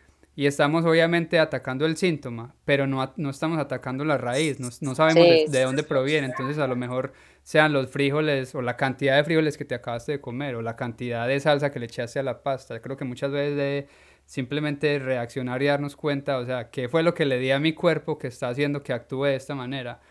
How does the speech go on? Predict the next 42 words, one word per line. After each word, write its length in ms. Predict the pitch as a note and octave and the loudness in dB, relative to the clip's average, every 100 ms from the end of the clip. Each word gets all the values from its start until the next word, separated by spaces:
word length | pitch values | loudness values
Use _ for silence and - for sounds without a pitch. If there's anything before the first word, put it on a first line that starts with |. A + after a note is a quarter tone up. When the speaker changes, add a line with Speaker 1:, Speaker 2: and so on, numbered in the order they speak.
| _ | _
Speaker 1:
Porque 180 | - C3 | -8 -6
yo 100 | B2+ | -4
creo 160 | B2 D3 | -4 -4
que 280 | C#3+ A#2+ - - | -4 -6 -8 -16
simplemente 400 | - C#3+ D#3 D#3+ | -4 -2 0 0
estamos 320 | F3 F3 E3 - | 0 0 -2 -2
comiendo 440 | D#3 D3 D#3 D#3 | -2 0 0 -2
y 60 | E3+ | -4
comiendo 340 | D3+ C#3+ D3 | -4 -2 -2
y 40 | |
comiendo, 400 | D#3 C#3+ D3+ D#3+ | -4 -4 -2 -2
pero 120 | C#3+ C3+ | -4 -6
no 100 | B2+ | -6
estamos 260 | B2+ D3 | -6 -4
ni 80 | D3 | -4
siquiera 260 | A#2+ - C3+ | -8 -6 -4
analizando 640 | C#3+ B2 B2 B2 B2+ C#3 - _ _ | -4 -6 -6 -6 -6 -8 -12 _ _
qué 140 | - E3 | 4 4
está 260 | D#3+ E3 | 4 0
causando, 500 | E3 D#3 D3+ D3+ D3+ | 2 0 0 -2 -6
pues, 140 | D3 C#3 | -6 -6
esa 200 | C3+ C3+ | -6 -8
comida 520 | A#2+ A#2 B2 C3 E3 | -10 -8 -8 -10 -12
dentro, 480 | C3 A#2+ A#2 B2 A#2 | -10 -10 -10 -12 -12
dentro 380 | B2 A#2 A#2 B2 | -12 -12 -10 -10
de 100 | A#2 | -10
mí. 300 | A#2 B2+ A#2+ _ _ _ _ | -8 -10 -12 _ _ _ _
Puli, 180 | C#3 | 0
Speaker 2:
Hay 140 | F3 A#3 | 4 6
un 100 | A#3+ | 4
tip, 240 | B3+ B3+ D#4+ | 4 2 4
hay 120 | G#3 | 4
un 60 | A#3+ | 4
Speaker 1:
gracias, 140 | G#3+ B3 | 4 2
Speaker 2:
tip 40 | |
Speaker 1:
dímelo. 180 | G3+ G3+ | 0 0
Speaker 2:
que 60 | F#3 | -2
si 140 | F#3+ | 0
querés 300 | F#3+ G#3+ A3+ | 0 -2 -4
cerramos 420 | G3 F3 G3 G3+ | -4 0 0 -2
con 120 | - F3 | -10 -10
esto, 340 | F#3 - A3+ | -10 -10 -10